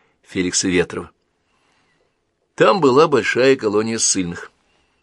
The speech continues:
Ашхен пользовалась их безоговорочным доверием и уважением.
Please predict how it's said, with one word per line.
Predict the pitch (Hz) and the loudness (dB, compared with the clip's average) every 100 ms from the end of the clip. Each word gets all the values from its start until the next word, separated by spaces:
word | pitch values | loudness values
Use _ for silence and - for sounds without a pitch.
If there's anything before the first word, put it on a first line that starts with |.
| _ _ | _ _
Ашхен | - 98 95 - 117 113 | -6 -4 -4 -2 -2 -4
пользовалась | - 107 104 101 104 98 | -2 0 0 0 0 0
их | 110 98 - _ | -4 -8 -14 _
безоговорочным | 92 95 101 107 110 101 117 101 | -8 -4 2 4 4 2 -4 -2
доверием | 92 98 104 104 | 0 0 0 -2
и | 101 | -2
уважением. | 101 87 90 87 | -4 -2 -2 -2